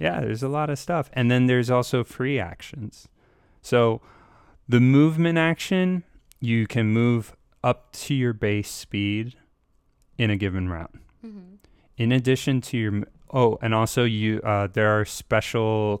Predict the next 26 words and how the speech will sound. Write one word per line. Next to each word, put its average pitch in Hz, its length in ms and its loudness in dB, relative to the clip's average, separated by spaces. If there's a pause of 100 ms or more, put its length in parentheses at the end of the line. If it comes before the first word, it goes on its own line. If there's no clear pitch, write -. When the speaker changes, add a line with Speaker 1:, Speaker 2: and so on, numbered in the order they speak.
Speaker 1:
cases 101 640 -6
where 101 180 -2
you 95 160 -2
might 95 240 -4
need 95 180 -2
to 95 60 -4
use 92 300 -2
your 90 100 -2
move 90 280 -6
action. 104 480 -6
So, 98 200 -8
like, 90 300 -6
if 104 260 -8
you're 98 80 -2
knocked 98 460 -4
prone, 104 520 -6 (400)
like, 104 140 -12
if 92 100 -4
you're 92 180 -4
on 95 140 -2
your 85 140 -6
ass 92 560 -10
or, 90 420 -6 (540)
um, 90 680 -4
someone 95 380 -4
knocked, 90 260 -6